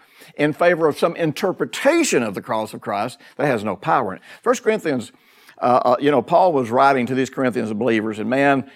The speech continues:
they were arguing about, uh, about, uh, who baptized them, and,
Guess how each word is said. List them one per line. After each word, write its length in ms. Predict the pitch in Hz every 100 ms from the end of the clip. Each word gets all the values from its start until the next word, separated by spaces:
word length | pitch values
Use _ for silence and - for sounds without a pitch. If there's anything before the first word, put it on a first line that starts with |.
| _
they 180 | - 180
were 180 | 151 139
arguing 480 | 113 143 135 139 131
about, 500 | 120 120 127 123 -
uh, 200 | 117 95 - _ _ _ _ _ _ -
about, 480 | 131 117 123 113 -
uh, 220 | 104 104 -
who 200 | 151 156
baptized 680 | 113 135 131 127 127 123 110
them, 380 | 117 120 123 113
and, 140 | 98